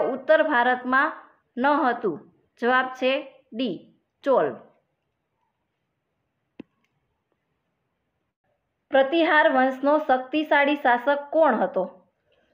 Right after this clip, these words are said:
પ્રતિહાર વંશનો શક્તિશાળી શાસક હતો મિહિર ભોજ. બંગાળમાં ખાલી જગ્યા વંશનું અને બિહારમાં ખાલી જગ્યા વંશનું શાસન હતું.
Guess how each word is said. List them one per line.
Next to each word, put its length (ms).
પ્રતિહાર 520
વંશનો 400
શક્તિશાળી 680
શાસક 460
હતો 240
મિહિર 380
ભોજ. 240
બંગાળમાં 640
ખાલી 280
જગ્યા 320
વંશનું 460
અને 220
બિહારમાં 600
ખાલી 260
જગ્યા 360
વંશનું 440
શાસન 480
હતું. 280